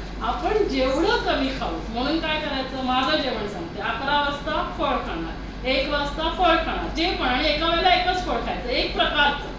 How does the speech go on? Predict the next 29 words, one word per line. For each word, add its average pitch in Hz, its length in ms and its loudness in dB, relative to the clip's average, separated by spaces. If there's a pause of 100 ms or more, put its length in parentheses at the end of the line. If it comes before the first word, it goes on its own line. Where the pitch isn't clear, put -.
(640)
एकच 349 380 2
नाही 330 140 0
खायचं. 220 260 -4
तुम्हाला 247 280 -4
दोन 330 260 0
पेरू 339 220 -2
खायचे, 339 240 -2
तुम्ही 370 180 -2
दोन 392 260 2
पेरू, 311 200 -2 (400)
पण 302 160 0
पेरू 311 320 2
पण 339 160 0
खाल्लं 269 840 -4
आणि 262 180 -2
केळं 302 320 2
पण 320 120 0
खाल्लं 302 300 -4
असं 302 260 -2
नाही 294 140 -2
करायचं. - 480 -6
पेरू 294 240 -2 (140)
तर 427 120 -4
पेरूच 427 380 -2
खा, 240 100 -2 (140)
केळं 294 280 -4
तर 392 60 -4
केळंच 403 460 -2
खा. - 120 -6